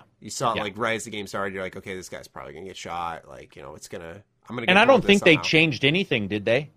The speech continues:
Speaker 2: in this? I think these are all the same. It's, like, the exact same cutscenes and everything from the original, 'cause this is a remake, right? Uh,
Speaker 1: Yeah.
Speaker 2: like, there's no,
Speaker 1: I, I
Speaker 2: there
Speaker 1: believe
Speaker 2: is
Speaker 1: so.
Speaker 2: no fixes to the story. Gotcha. Okay.
Speaker 1: I believe so. And, and that's not to say it's bad, because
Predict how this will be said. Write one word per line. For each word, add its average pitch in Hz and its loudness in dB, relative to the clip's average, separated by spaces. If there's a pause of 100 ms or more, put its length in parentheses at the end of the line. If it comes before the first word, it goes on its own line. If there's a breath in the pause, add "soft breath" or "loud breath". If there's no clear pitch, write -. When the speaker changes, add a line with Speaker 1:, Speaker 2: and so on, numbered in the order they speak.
Speaker 2:
in 139 -2
this? 160 -2
I 139 4
think 165 2
these 156 2
are 135 4
all 131 8
the 127 2
same. 120 2
It's, 135 0
like, 135 4
the 131 0
exact 123 2
same 117 0
cutscenes 110 0
and 98 -2
everything 101 -2
from 101 -4
the 95 -2
original, 90 -4 (120)
'cause 113 -6
this 107 -2
is 101 -4
a 95 -2
remake, 90 -4
right? 95 0
Uh, 120 4
Speaker 1:
Yeah. 120 6
Speaker 2:
like, 120 4
there's 117 4
no, 131 8 (240)
Speaker 1:
I, 120 -10 (100)
I 131 -6
Speaker 2:
there 127 6
Speaker 1:
believe 120 0
Speaker 2:
is 131 4
Speaker 1:
so. 95 -2
Speaker 2:
no 110 2 (300)
fixes 107 -2
to - -12
the 90 -10
story. 90 -6
Gotcha. - -2
Okay. - -20 (100)
Speaker 1:
I 127 -8
believe 113 -6
so. 107 -4
And, 151 -2
and 175 -2
that's 196 4
not 180 0
to 135 -8
say 147 0
it's 113 -4
bad, 110 0
because 117 -4